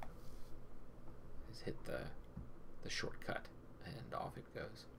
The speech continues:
All right, so we've got that ready. We've got entry point prepared. We've got Docker file change to hold the new entry point. We ha-,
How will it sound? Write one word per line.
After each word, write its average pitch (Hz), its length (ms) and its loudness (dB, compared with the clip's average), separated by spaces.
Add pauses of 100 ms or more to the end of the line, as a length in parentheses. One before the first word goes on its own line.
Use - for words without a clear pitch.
(840)
All 98 140 12
right, - 220 6
so - 120 6
we've 101 120 8
got 123 240 10
that 110 240 10
ready. 98 600 8
We've 92 220 -2
got 90 500 4 (960)
entry - 300 4
point - 320 2
prepared. 92 580 4
We've 87 200 0
got - 260 2
Docker 95 300 4
file 87 420 4 (300)
change 110 640 6
to - 120 0 (100)
hold 113 200 8
the 117 80 8
new 113 160 8
entry 104 240 4
point. 101 360 2 (680)
We 92 580 4 (100)
ha-, - 120 0